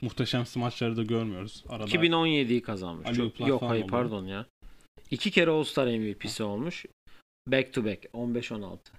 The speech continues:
Speaker 1: On beş sanırım. New York. On beşi New York olması lazım. Değil mi? Evet,
Speaker 2: Evet,
Speaker 1: on beşi New York.
Speaker 2: Brooklyn, New York'ta. Russell Westbrook olmuş. Sen konuş şey yap. Kırk bir sayısı var bu arada. Kırk bir sayı atmış o gün.
Speaker 1: Evet, evet. Ya hatırladım. O çünkü benim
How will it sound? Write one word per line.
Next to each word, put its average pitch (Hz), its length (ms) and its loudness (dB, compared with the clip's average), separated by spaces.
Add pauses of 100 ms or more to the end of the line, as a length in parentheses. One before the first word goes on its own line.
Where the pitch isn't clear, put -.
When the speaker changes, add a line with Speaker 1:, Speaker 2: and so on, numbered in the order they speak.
(180)
Speaker 1:
On 117 200 -4
beş 113 100 -2
sanırım. 117 420 -14 (260)
New 117 200 -6
York. 110 180 -10
On 131 180 0
beşi 131 240 0
New 120 140 -2
York 117 160 -8
olması 104 420 -12
lazım. - 200 -18 (360)
Değil 131 100 -8
mi? 131 80 -10 (120)
Evet, 104 200 -10
Speaker 2:
Evet, 127 120 2
Speaker 1:
on 110 80 0
beşi 104 60 -4
New 123 120 0
York. 123 100 2
Speaker 2:
Brooklyn, 123 240 0
New 127 140 2
York'ta. 120 560 -2 (180)
Russell 131 300 0
Westbrook 117 480 -2
olmuş. 107 500 -6 (540)
Sen 185 360 2 (120)
konuş 165 300 0
şey 165 120 4
yap. 175 220 0
Kırk 170 300 2
bir 202 120 6
sayısı 151 480 4
var 127 280 2
bu 110 100 2
arada. 107 320 0
Kırk - 260 -6
bir 135 80 4
sayı 110 400 0 (580)
atmış 98 400 -12
o 98 180 -10
gün. 110 180 -8 (360)
Speaker 1:
Evet, 110 220 -12
evet. - 200 -6
Ya 120 200 4
hatırladım. 143 460 4
O 120 220 2
çünkü 127 300 -2
benim 139 300 -2